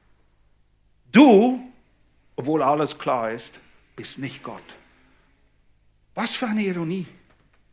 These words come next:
Sie bezichtigen Gott der Gotteslästerung.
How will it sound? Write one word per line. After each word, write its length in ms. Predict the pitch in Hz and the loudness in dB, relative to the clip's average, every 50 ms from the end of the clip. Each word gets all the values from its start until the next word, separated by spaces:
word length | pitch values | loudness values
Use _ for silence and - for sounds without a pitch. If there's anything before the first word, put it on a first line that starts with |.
| _ _ _ _ _ _ _ _ _ _ _ _ _ | _ _ _ _ _ _ _ _ _ _ _ _ _
Sie 140 | _ - 220 | _ -2 2
bezichtigen 840 | 196 226 220 - - 269 285 277 - - - 233 214 226 202 180 156 | 2 2 0 2 2 2 2 0 -2 -6 -8 -6 -4 -2 -2 -2 4
Gott 480 | - 233 262 277 269 - - - - - - _ _ _ _ _ _ _ _ _ _ _ _ | 4 6 6 6 2 0 -6 -12 -14 -14 -18 _ _ _ _ _ _ _ _ _ _ _ _
der 120 | - 214 196 | 4 4 4
Gotteslästerung. 1400 | 165 139 131 208 262 262 247 233 220 - - 180 196 208 185 175 - - - 180 160 165 151 135 113 98 95 | 2 0 2 2 2 2 4 2 0 0 0 2 2 2 2 2 -2 -4 -4 -2 -2 -2 -2 -4 -6 -10 -14